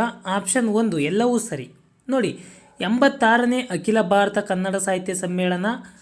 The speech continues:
ಹಾವೇರಿಯಲ್ಲಿ ನಡೆಯಿತು. ಯಾರ ಅಧ್ಯಕ್ಷತೆಯಲ್ಲಿ ಅಂತ ಕೇಳಿದರೆ, ದೊಡ್ಡ ರಂಗೇಗೌಡ ಅವರ ಅಧ್ಯಕ್ಷತೆಯಲ್ಲಿ ನಡೆಯಿತು. ಎಂಬತ್ತೇಳನೇ ಅಖಿಲ ಭಾರತ ಕನ್ನಡ ಸಾಹಿತ್ಯ ಸಮ್ಮೇಳನ ಮಂಡ್ಯ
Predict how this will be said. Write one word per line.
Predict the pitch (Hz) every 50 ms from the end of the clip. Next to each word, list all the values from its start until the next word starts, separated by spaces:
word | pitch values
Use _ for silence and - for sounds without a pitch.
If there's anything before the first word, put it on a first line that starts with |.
| _ _ _
ಹಾವೇರಿಯಲ್ಲಿ | - - - 185 170 196 214 233 240 233 214 214 220 220 208 214 220
ನಡೆಯಿತು. | 208 185 151 143 139 131 - - 123 - - _ _ _ _ _ -
ಯಾರ | 135 147 151 156 160 170 185
ಅಧ್ಯಕ್ಷತೆಯಲ್ಲಿ | 175 180 156 147 175 160 165 - - 156 - 170 165 165 165 165 160
ಅಂತ | 156 156 156
ಕೇಳಿದರೆ, | 143 - 156 151 151 151 196 247 277 - - - - _ _ - 165 156
ದೊಡ್ಡ | 180 190 185 180 170 226 226
ರಂಗೇಗೌಡ | 214 190 180 175 175 170 190 196 190 160 165 160 160 160
ಅವರ | 170 151 156 147 147 156
ಅಧ್ಯಕ್ಷತೆಯಲ್ಲಿ | 190 180 175 165 143 131 151 143 - - 147 139 139 127 123 123 143 208 254 - -
ನಡೆಯಿತು. | 160 139 123 117 113 113 113 - 117 - - _ _ _ _ _ _ _ _ _ _ _ _ _ _ _ _ - - _ -
ಎಂಬತ್ತೇಳನೇ | 180 185 220 240 277 262 262 - 247 254 262 262 262 269
ಅಖಿಲ | 262 262 - 180 - - 226 226
ಭಾರತ | 190 185 214 214 208 208 220
ಕನ್ನಡ | 208 - 190 180 175 175 170
ಸಾಹಿತ್ಯ | 165 - 170 160 156 - 160
ಸಮ್ಮೇಳನ | 151 - 156 147 151 147 147 147 143 151 180 226 240 - - - - _ _ -
ಮಂಡ್ಯ | 170 190 220 240 233 254